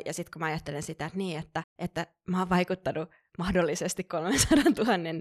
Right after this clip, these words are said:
lapsen kuvaan siitä, että mitä teknologia voi olla, niin se tuntuu kyllä ihan valtavan isolta ja merkitykselliseltä asialta. Mä oon jossain joskus sanonut, että skaalaavin muutos maailmassa ei tapahdu startupeissa, vaan siinä, kun me muutetaan sitä, miten lapsi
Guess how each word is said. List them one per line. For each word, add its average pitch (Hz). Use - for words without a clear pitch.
lapsen 185
kuvaan 202
siitä, 175
että 170
mitä 165
teknologia 151
voi 151
olla, 160
niin -
se 170
tuntuu 202
kyllä 190
ihan 180
valtavan 165
isolta 151
ja 101
merkitykselliseltä 185
asialta. -
Mä 139
oon 139
jossain 139
joskus -
sanonut, 69
että 127
skaalaavin 180
muutos 175
maailmassa 165
ei 151
tapahdu 175
startupeissa, -
vaan 170
siinä, 151
kun 156
me 156
muutetaan -
sitä, 185
miten -
lapsi -